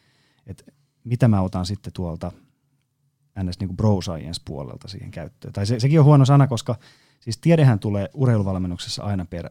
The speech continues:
perässä. Se on ihan päivän selvää, että, että me ollaan niinku urheiluvalmennusta on tehty niin pitkään,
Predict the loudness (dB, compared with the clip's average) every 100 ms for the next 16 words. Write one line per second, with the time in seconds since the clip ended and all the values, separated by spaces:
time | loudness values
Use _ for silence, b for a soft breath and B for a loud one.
0 | -16 -12 -10 -10 -8 -2 0 2 0 -2
1 | -2 -4 -6 -10 -12 -16 -16 -10 -6 -6
2 | 0 2 4 2 0 -2 -4 -4 -2 -4
3 | -2 0 0 0 -4 -6 -12 -12 -12